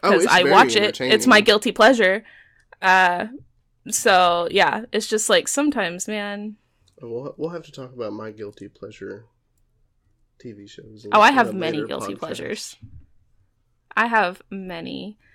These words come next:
Speaker 2: that I have not
Speaker 1: Mm. I haven't,
Speaker 2: revealed.
Speaker 1: I haven't indulged in a long time.
Speaker 2: Okay, now you're scaring me.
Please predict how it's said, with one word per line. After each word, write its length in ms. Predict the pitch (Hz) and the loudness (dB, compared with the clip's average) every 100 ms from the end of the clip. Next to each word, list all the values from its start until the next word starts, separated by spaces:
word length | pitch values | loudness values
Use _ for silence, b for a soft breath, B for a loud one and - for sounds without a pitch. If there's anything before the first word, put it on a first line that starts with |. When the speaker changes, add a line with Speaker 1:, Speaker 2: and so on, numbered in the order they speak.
| _ _ _ | _ _ _
Speaker 2:
that 180 | 180 165 | -8 -6
I 140 | - | -6
have 240 | 196 190 190 | -6 -10 -12
not 360 | 202 180 - 117 | -10 -8 -10 -12
Speaker 1:
Mm. 240 | - - _ _ _ _ _ - _ | -16 -18 _ _ _ _ _ -20 _
I 80 | - | -12
haven't, 160 | 208 180 | -10 -8
Speaker 2:
revealed. 220 | - - | -8 -8
Speaker 1:
I 40 | |
haven't 280 | 196 190 139 | -8 -8 -8
indulged 720 | 117 104 113 135 110 110 - | -10 -10 -8 -8 -10 -16 -20
in 40 | 101 | -18
a 40 | |
long 380 | 98 107 131 151 | -16 -16 -18 -20
time. 460 | - 143 123 107 113 _ _ - | -18 -16 -16 -18 -20 _ _ -8
Speaker 2:
Okay, 160 | 220 | -6
now 120 | 214 226 | -4 -4
you're 100 | 185 | -4
scaring 440 | - 220 170 139 | -10 -8 -8 -10
me. 300 | 156 202 226 | -12 -14 -16